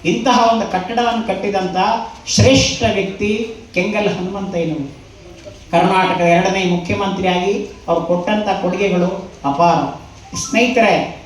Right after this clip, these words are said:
ಕರ್ನಾಟಕ ಏಕೀಕರಣ ಆಗಿರಲಿಲ್ಲ. ಸಾವಿರದ ಒಂಬೈನೂರ ಐವತ್ತಾರು ನವೆಂಬರ್ ಒಂದರಲ್ಲಿ ಮೈಸೂರು ರಾಜ್ಯ, ವಿಶಾಲ ಮೈಸೂರು ರಾಜ್ಯ ಆಯಿತು. ಎಪ್ಪತ್ಮೂರರಲ್ಲಿ ಅದು ಕರ್ನಾಟಕ ಅಂತ ಹೆಸರು ಪಡೀತು. ಆದರೆ ಕರ್ನಾಟಕ ಏಕೀಕರಣಕ್ಕೆ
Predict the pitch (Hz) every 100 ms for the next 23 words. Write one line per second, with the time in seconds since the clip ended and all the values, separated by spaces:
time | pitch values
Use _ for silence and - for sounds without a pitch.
0 | - 202 226 247 247 240 214 196 196 247
1 | 226 214 202 185 196 185 156 135 - -
2 | - - - - - 190 196 214 254 262
3 | 254 233 - 240 240 233 233 214 196 190
4 | 220 220 208 202 214 220 202 180 208 -
5 | 220 202 196 180 196 170 139 - - -
6 | 160 220 226 220 208 208 233 202 185 170
7 | 175 170 165 190 240 - - - 185 175
8 | 269 262 240 240 233 208 202 185 180 202
9 | 202 202 190 180 175 - 180 160 139 -
10 | - - - - 226 233 220 202 247 269
11 | 277 - 214 233 262 285 - 254 254 -
12 | 202 196 240 240